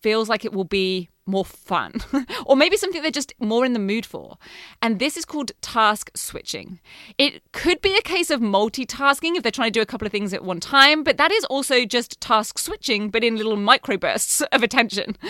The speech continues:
And there has been so much research done on how much time we lose by doing this, in terms of how much time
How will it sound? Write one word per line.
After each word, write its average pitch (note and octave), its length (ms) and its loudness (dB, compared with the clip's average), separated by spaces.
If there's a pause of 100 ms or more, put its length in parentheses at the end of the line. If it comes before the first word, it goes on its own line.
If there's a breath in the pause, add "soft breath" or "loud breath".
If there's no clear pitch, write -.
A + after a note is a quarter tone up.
(320 loud breath)
And C#4 140 4
there C#4+ 180 8
has D#4 220 2
been D4 340 -2
so D#4 540 4
much D#4 180 0
research C4 340 -2
done F#3+ 260 0
on G#3 140 -2
how G#3+ 240 0
much C4 200 -2
time G#3+ 320 -2
we G#3 140 0
lose G3 600 2 (120)
by G#3 140 6
doing F#3 440 -2
this, - 380 -12 (360 loud breath)
in A3+ 120 -2
terms B3+ 240 0
of C4+ 100 2
how B3+ 160 2
much - 240 -2
time G#3+ 320 -2